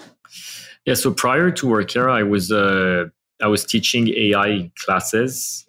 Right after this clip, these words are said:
Uh, I created the, the, the Stanford Deep Learning class with Andrew Ng. I also helped him start, uh, Deep Learning dot A I, which teaches A I at scale. So we're talking millions of learners. Uh, and everything we were doing, we were trying to do it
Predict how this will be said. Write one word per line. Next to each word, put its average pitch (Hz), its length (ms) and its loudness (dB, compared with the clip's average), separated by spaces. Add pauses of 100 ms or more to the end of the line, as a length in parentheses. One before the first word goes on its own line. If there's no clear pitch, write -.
Uh, 90 480 0
I 98 80 0
created 98 560 0
the, 95 180 2 (300)
the, - 100 -4
the 180 140 -4
Stanford 202 500 -2
Deep 95 220 -4
Learning 101 200 0
class 101 320 -4
with 92 140 -2
Andrew 95 340 -2
Ng. 107 300 0
I 95 160 -2
also 98 420 0 (360)
helped 101 260 -4
him 98 180 0
start, 98 460 -2 (140)
uh, 95 100 0
Deep 90 260 -4
Learning 101 200 2
dot 95 160 0
A 95 140 2
I, 101 180 2
which 95 400 -2
teaches 92 560 -2
A 98 140 0
I 95 180 2
at 90 140 -2
scale. 104 440 0
So 98 140 -4
we're 95 180 0
talking 98 400 0
millions 101 460 2
of 95 120 -2
learners. 95 560 0 (480)
Uh, 98 240 0
and 110 120 2
everything 151 380 2
we 127 100 4
were 107 140 4
doing, 117 340 2
we 104 60 4
were 98 120 2
trying 110 380 -2
to - 140 -4
do 101 180 2
it 104 200 2